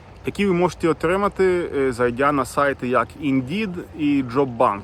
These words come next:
в основному. Тобто ці, ці два сайти, це, в них дуже багато вакансій виставляють. Так що там ви реально зможете швидко знайти роботу. Але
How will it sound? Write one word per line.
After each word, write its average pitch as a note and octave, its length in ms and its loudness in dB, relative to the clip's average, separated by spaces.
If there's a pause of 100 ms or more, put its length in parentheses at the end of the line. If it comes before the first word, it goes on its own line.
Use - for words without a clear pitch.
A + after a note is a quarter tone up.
в A#2 40 -8
основному. A#2 500 -4
Тобто A2+ 200 -8 (140)
ці, C#3 280 -2 (100)
ці D3 220 -2
два C#3 220 -2
сайти, D#3+ 440 -2
це, B2+ 320 -8 (680)
в C3 80 -2
них D3 160 2
дуже D3 200 0
багато C3+ 320 2
вакансій A#2+ 420 2
виставляють. G2+ 560 -6 (520)
Так B2+ 140 -2
що B2 100 -8
там C#3+ 300 4
ви C#3 120 2
реально B2+ 460 2
зможете A#2 840 -4 (100)
швидко B2 360 -2
знайти B2 600 -4
роботу. C#3 480 0 (920)
Але G#3 680 6